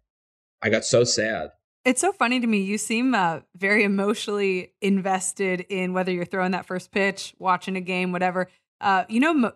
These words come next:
Speaker 2: your job is most people's, like, worst fear, like, being on camera, memorizing lines. It's funny that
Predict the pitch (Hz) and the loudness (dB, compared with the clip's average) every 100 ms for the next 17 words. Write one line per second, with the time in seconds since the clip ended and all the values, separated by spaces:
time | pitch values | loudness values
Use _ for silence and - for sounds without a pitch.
0 | _ 220 277 214 196 202 226 202 185 190 | _ 0 0 0 2 4 4 0 0 -2
1 | 190 208 190 185 175 165 156 170 170 165 | -2 -8 -6 -4 -2 -4 -4 -4 -4 -4
2 | - 170 160 165 185 170 170 185 240 226 | -6 -6 -4 -4 -6 -8 -8 2 4 4
3 | 196 202 - 185 196 196 190 190 190 _ | 2 0 -2 -2 -2 0 0 0 -4 _
4 | - 208 226 226 208 208 202 185 185 190 | -4 0 0 0 0 -2 -2 -2 0 0
5 | 190 190 185 196 - 220 226 247 214 180 | 0 -4 -6 -6 -2 0 2 2 0 -2